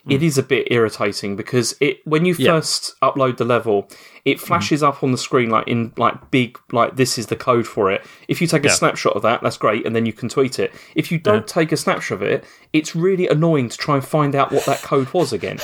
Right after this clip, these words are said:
Speaker 2: <laughs>
Speaker 1: Yeah, you have to, like, go in
Speaker 2: Yeah.
Speaker 1: through your user profile and then, like, go through the maps and then try and find it. It's, it's very
Speaker 2: Yeah.
Speaker 1: annoying. It's
Speaker 2: Yeah.
Speaker 1: stuff like that. You'd think it'd be much easier if they just had a button on there that just said "share," <laughs> and then you
Speaker 2: Mm.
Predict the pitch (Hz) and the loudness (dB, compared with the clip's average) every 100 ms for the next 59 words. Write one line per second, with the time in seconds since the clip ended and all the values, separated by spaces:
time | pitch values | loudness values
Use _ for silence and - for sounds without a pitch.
0 | - - - - - 147 165 160 165 165 | -2 0 -2 -2 0 2 2 2 2 2
1 | 156 156 147 113 95 143 139 147 147 139 | 0 2 2 2 2 2 2 0 -2 -2
2 | 151 139 - 135 131 - 127 123 120 131 | 0 0 0 2 2 2 0 0 0 -2
3 | 127 135 120 123 - - 120 113 - 120 | -4 -4 -4 -4 -4 -6 -4 -4 -2 -2
4 | - 156 123 - - - 123 - _ - | 0 -2 -2 -4 -6 -4 -4 -4 _ -2
5 | 139 123 110 110 95 - - 113 - - | 0 2 0 -2 -4 -8 -10 -8 -6 -8
6 | - 117 104 95 - - 170 160 - 147 | -4 -2 0 -2 -4 -2 0 0 0 0
7 | - 131 127 139 127 127 131 143 135 135 | 0 -4 -2 -2 -2 -2 0 0 0 -2
8 | 123 110 - 110 - 127 123 - 135 123 | -2 -2 0 -4 -2 -4 -4 -2 -2 -4
9 | 110 - 123 117 110 - - 107 - - | -4 -4 -2 -2 -4 -6 -4 -6 -4 0
10 | 131 95 - - - - - 202 170 | 0 0 -8 -20 -16 -8 -2 0 0